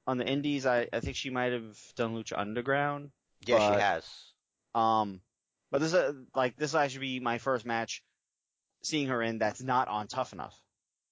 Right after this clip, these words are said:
Speaker 2: Cool. Looking forward to checking it out
Speaker 1: Mm-hmm.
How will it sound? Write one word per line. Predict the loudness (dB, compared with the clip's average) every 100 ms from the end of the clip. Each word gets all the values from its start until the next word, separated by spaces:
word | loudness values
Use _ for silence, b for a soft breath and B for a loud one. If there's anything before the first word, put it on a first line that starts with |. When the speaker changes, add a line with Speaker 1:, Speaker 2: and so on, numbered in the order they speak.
| _ _ _ _ _
Speaker 2:
Cool. | -10 -6 -6 -10 -14 _ _ _ _
Looking | -10 -10 -4
forward | 0 2 0 0
to | -2 0 0 -2 -4 -6
checking | -8 -6 -6 -8
it | -4
out | 0 0 -2 _ _ _ -18 _ -14
Speaker 1:
Mm-hmm. | -14